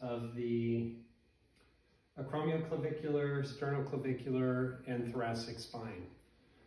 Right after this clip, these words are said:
So you have to localize the movement to the glenohumeral joint. And the way we do this is by stabilizing the scapula.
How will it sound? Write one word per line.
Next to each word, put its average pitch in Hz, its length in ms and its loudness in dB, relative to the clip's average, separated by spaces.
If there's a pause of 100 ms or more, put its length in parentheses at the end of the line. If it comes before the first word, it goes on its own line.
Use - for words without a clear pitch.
(220)
So 151 260 2
you 151 100 0
have - 300 -2
to 196 60 4
localize 160 1200 2
the 135 80 4
movement 135 560 6
to 135 100 0
the 127 80 2
glenohumeral 127 760 2
joint. 170 380 0 (520)
And 131 240 4
the 131 60 4
way 143 180 2
we 170 140 2
do 175 220 2
this 135 520 2
is 131 220 2
by 123 340 -4
stabilizing 131 960 0
the 117 80 2
scapula. 117 540 -6